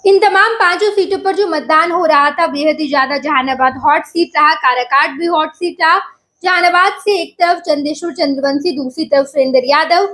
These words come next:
और निर्दलीय उम्मीदवार अरुण, अ, कुमार पर जो टक्कर लगे हुए हैं, ये इन तीनों का टक्कर है वहां पर।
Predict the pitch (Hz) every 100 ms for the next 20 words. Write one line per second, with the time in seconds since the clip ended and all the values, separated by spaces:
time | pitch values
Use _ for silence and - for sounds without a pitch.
0 | - _ - 392 370 370 370 381 453 349
1 | 320 254 311 320 349 330 - 302 349 392
2 | 415 - _ _ _ _ - 311 311 311
3 | 311 - 359 320 370 - 370 339 330 302
4 | 285 277 381 339 294 294 277 311 349 294
5 | 269 302 277 294 285 277 262 320 330 311
6 | 302 302 320 381